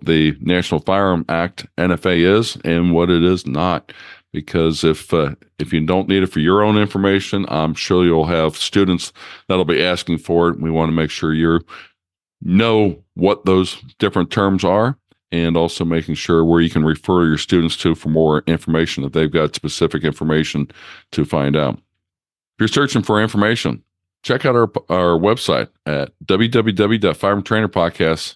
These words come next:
dot com and hit the search bar up in the upper right-hand corner. All our episodes, our two hundred plus episodes,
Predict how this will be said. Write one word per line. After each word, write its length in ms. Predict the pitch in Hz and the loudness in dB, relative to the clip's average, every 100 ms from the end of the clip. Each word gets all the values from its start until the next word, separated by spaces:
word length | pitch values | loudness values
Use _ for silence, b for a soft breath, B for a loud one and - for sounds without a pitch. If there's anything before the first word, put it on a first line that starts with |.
| _ | _
dot 200 | - 85 | -4 -4
com 380 | - 82 80 82 - | -2 -2 0 -2 -2
and 220 | 76 76 | 0 0
hit 120 | 92 | 0
the 100 | 85 | -2
search 340 | - 113 - | -2 -2 -2
bar 240 | - 78 80 | -2 2 0
up 140 | 78 | -2
in 80 | 80 | -2
the 100 | 76 | -2
upper 300 | 80 82 80 | -2 0 0
right-hand 460 | 80 80 85 80 - | 2 2 0 -2 -2
corner. 320 | 98 82 - B B B B _ | -2 -2 -4 B B B B _
All 160 | 104 107 | 0 2
our 140 | 104 | 2
episodes, 460 | 107 - - 87 80 | 0 -2 0 0 0
our 100 | 76 | -2
two 220 | - 101 | -2 0
hundred 160 | 101 90 | 0 0
plus 260 | 98 95 | -2 0
episodes, 560 | 107 - - 80 80 | 0 -2 0 0 0